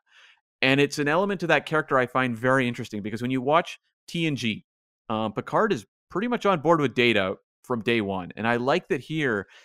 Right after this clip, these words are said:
they made it more difficult for Janeway to find kind of that meeting place and to kind of gain that respect by the, uh,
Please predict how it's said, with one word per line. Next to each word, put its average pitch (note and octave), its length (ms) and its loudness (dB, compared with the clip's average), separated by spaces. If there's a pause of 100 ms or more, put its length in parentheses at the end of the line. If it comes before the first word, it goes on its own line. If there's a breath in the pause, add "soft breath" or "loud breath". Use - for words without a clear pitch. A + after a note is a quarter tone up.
(560 soft breath)
they D3+ 240 4
made A3 240 2
it C4+ 100 -6
more F#3 260 0
difficult C3 540 0
for A2+ 120 -6
Janeway B2 480 -2
to A2 180 -6
find D3+ 680 -2 (300)
kind E3+ 220 -4
of D#3+ 100 -4
that D#3 300 2
meeting D#3 300 -4
place E3 440 -2
and C3 140 -4
to B2+ 160 -6
kind C#3 240 -6
of G#2 120 -10
gain C3 260 2
that A2+ 140 0
respect G#2+ 440 -6
by G#2 160 0
the, G#2 300 -4
uh, G2 100 -4